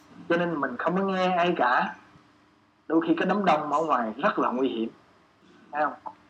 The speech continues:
Đừng có tưởng những ông vị giáo sư, tiến sĩ đó là tốt đâu gì. Đừng có vị tưởng những ông trụ trì,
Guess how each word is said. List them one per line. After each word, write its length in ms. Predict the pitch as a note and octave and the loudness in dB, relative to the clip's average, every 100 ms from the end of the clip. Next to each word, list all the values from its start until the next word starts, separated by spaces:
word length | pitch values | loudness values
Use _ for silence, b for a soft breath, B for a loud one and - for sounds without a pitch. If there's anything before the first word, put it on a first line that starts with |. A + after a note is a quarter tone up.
| - | -4
Đừng 140 | D3 | -2
có 60 | F#3 | 0
tưởng 200 | D#3+ F#3+ | 2 2
những 120 | E3 G3 | 0 -2
ông 300 | D3+ D#3+ C3+ | -2 -2 -4
vị 200 | A#2 C3 | -2 0
giáo 180 | D#3+ F3+ F3 | 0 -2 -2
sư, 400 | D3+ D3+ D3 C#3 - | 0 0 -2 -6 -6
tiến 180 | D3+ F3 - | -6 -6 -6
sĩ 180 | A2 D3+ | -4 -4
đó 60 | |
là 140 | C#3+ A2 | -4 -4
tốt 180 | B2+ D#3+ | -6 -6
đâu 140 | C3+ A#2+ A2+ | -4 -4 -4
gì. 160 | A2 A2 - _ _ _ _ _ _ _ | -8 -10 -16 _ _ _ _ _ _ _
Đừng 140 | A#2+ A2 | -8 -6
có 80 | D3 | -6
vị 300 | C3+ A2 A#2+ B2 A#2+ | -4 -2 -2 -4 -6
tưởng 180 | A#2 C#3 | -8 -6
những 120 | C#3 | -8
ông 280 | E3 B2+ B2+ | -4 -4 -4
trụ 200 | A2+ G#2+ A#2+ | -4 -4 -4
trì, 360 | - A2 G2+ | -4 -4 -4